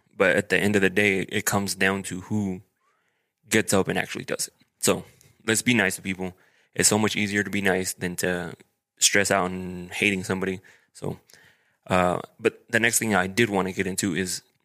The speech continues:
supporting small businesses. And the reason I wanted to get into is because people always, it goes back to the whole entrepreneur thing. Like, when, if you wanna start a side hustle, if you wanna do this, people always almost hesitate to support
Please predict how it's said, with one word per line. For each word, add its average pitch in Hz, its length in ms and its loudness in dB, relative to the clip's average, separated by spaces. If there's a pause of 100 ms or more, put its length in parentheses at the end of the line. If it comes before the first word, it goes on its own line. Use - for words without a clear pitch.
(120)
supporting 107 560 2
small 92 340 2
businesses. - 560 -6 (840)
And 101 400 -2 (120)
the 120 80 0
reason 135 200 4
I 131 40 4
wanted 123 200 4
to 104 60 -4
get 104 120 4
into 101 220 0
is 98 120 -4
because - 320 -6
people 113 280 2
always, 101 460 2 (220)
it - 220 -12
goes 92 180 2
back 95 180 0
to - 80 -2
the 95 80 2
whole 101 220 4
entrepreneur 101 460 0
thing. 95 180 -4
Like, 95 140 -8
when, 98 160 -2
if 92 100 -6
you 95 80 -8
wanna 98 140 -2
start 95 240 2
a - 20 0
side 104 240 2
hustle, 101 380 4
if 95 80 -2
you 98 80 -4
wanna 95 160 -2
do 98 120 -4
this, 98 340 4 (840)
people 120 240 4
always 98 920 2 (1120)
almost 139 380 2
hesitate 117 640 0 (840)
to 90 120 0
support 104 440 2